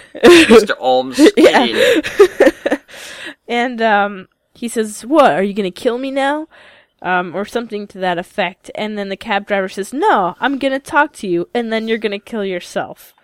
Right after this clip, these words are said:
Speaker 2: In the meantime, uh, the police and John are trying to figure out what happened to, to Sherlock.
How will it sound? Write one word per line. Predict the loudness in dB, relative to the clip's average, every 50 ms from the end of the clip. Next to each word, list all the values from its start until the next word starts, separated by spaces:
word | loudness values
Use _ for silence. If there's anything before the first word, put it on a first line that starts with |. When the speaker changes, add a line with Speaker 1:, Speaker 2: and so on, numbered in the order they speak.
| _ _ _ _
Speaker 2:
In | -10 -8 -8
the | -6 -4
meantime, | -4 -4 -6 -4 -2 0 0 0 0 -2 -6 -10 -14 -18 _ _ _ _
uh, | -6 -4 -4 -4
the | -4 -6 -8
police | -8 -6 -6 -4 -2 -2 -4 -4 -6
and | -6 -6 -6
John | -4 -2 -2 0 -2 -4
are | -6
trying | -8 -8 -8 -8 -8
to | -10
figure | -14 -14 -10 -6 -4 -2 -2
out | -2 -2 -4 -6 -6
what | -6 -6 -6
happened | -2 -2 -2 -2 -4 -6 -16 -12
to, | -10 -8 -6 -6 -6 -6 -8 -10
to | -14 -14
Sherlock. | -10 -4 -2 -2 -2 -2 -4 -6 -10 -12 -12 -14 -20